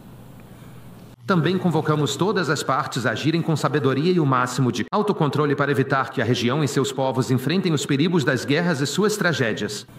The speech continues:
Senhor Presidente, o Reino da Arábia Saudita tomou medidas claras para promover a tranquilidade e o desenvolvimento em nível regional, tendo sido acordado com a República Islâmica do Irã a retomada das relações diplomáticas entre os dois países com base no respeito à soberania dos estados e na não intervenção em seus assuntos internos,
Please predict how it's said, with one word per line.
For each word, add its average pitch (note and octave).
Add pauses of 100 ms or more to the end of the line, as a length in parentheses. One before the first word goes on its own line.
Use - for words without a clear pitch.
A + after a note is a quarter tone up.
(480)
Senhor F#3
Presidente, B2 (680)
o F3
Reino G3
da D#3
Arábia B2+
Saudita B2+
tomou C#3+
medidas C3+
claras D3+
para C#3+
promover D3
a D#3
tranquilidade C3
e -
o B2
desenvolvimento C#3
em A#2
nível E3+
regional, A2 (580)
tendo F3+
sido F#3
acordado B2+
com D3
a C#3
República D3+
Islâmica C3+
do A#2
Irã D3
a D#3
retomada C#3
das A#2+
relações C#3+
diplomáticas B2
entre C#3
os B2
dois D#3+
países B2+
com C3
base C3
no C3
respeito C3
à -
soberania C#3
dos D3
estados C3+
e C3
na C3+
não E3
intervenção D#3+
em C#3
seus A2
assuntos F3
internos, A#2